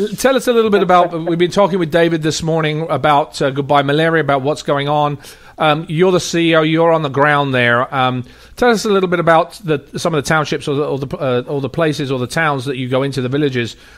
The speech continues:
and what the, what is the, the process and the economic, um, um, impact that, that happens when you, when you go into these places.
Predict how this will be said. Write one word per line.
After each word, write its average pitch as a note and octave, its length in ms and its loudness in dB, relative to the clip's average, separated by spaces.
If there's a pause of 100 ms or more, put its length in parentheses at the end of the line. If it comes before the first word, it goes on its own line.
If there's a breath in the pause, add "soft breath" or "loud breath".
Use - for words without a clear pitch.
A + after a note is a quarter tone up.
(160 loud breath)
and C#3+ 300 -2
what D#3 220 -2
the, E3+ 100 -6
what D#3+ 320 -4
is C#3 240 -4
the, C#3+ 160 -2
the C3+ 160 -4
process C#3+ 560 0
and C#3 380 -6
the D3 80 -4
economic, C#3 580 -6
um, B2 300 -2 (500 loud breath)
um, A#2 640 -8 (600)
impact E3 440 -2
that, C3+ 180 -4
that C3+ 180 -2
happens D#3 300 -2
when C#3+ 140 -4
you, D3 100 -4
when C#3 140 -2
you C3+ 80 -4
go D3 100 2
into C#3 160 -2
these A#2+ 140 0
places. G#2 400 -4